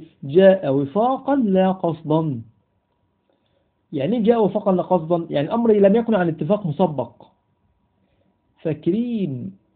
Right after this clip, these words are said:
مسألة الشافعي لما جوز العينة؟ وابن القيم كان بيدافع عن الشافعي،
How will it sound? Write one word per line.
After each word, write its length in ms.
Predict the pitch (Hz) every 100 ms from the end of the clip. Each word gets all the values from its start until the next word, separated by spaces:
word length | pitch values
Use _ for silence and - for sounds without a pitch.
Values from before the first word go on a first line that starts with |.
| _ _ _ _ -
مسألة 440 | 135 - 190 190
الشافعي 680 | 156 - 139 139 139 190 170
لما 320 | 147 135 139
جوز 360 | 135 175 165 139
العينة؟ 440 | 131 143 170 170 - _ _ _ _ _ _ _ _ _ _ _ _ _ _ _ - -
وابن 360 | 131 123 120
القيم 260 | 120 156 156
كان 180 | 151 131
بيدافع 600 | 131 160 196 190 113 101 - _ 123
عن 60 |
الشافعي، 560 | 120 - 110 117 123